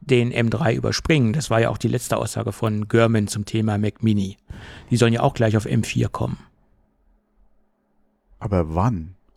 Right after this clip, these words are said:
Speaker 1: Ja.
Speaker 2: Das ist wieder die Frage dann, wann? Das würde ja wahrscheinlich dann auch, nee, erstmal wären ja die MacBook Pros dran.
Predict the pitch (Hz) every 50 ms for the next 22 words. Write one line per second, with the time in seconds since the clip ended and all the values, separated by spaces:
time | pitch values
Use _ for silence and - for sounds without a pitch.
0 | _ _ _ _ _ _ - - _ _ - 90 85 82 76 - - 101 107 104
1 | 98 101 98 92 - - 98 95 92 95 90 87 85 82 80 80 104 143 135 104
2 | 90 85 - - 98 95 90 95 95 92 87 92 90 - 101 95 95 92 - -
3 | - 95 92 - - 98 110 - - - _ _ _ _ - - _ _ - -
4 | _ _ _ _ _ _ _ _ _ _ _ _ _ _ _ _ _ _ _ _
5 | _ _ _ _ _ _ _ _ _ _ _ _ _ _ _ _ _ _ _ -
6 | 110 101 95 92 - - 135 127 123 123 - - 139 127 123 123 123 120 110 107
7 | 113 113 113 113 110 110 104 104 104 101 98 101 104 - - - 104 98 - -
8 | - 123 127 123 - - - - - - - 90 98 98 98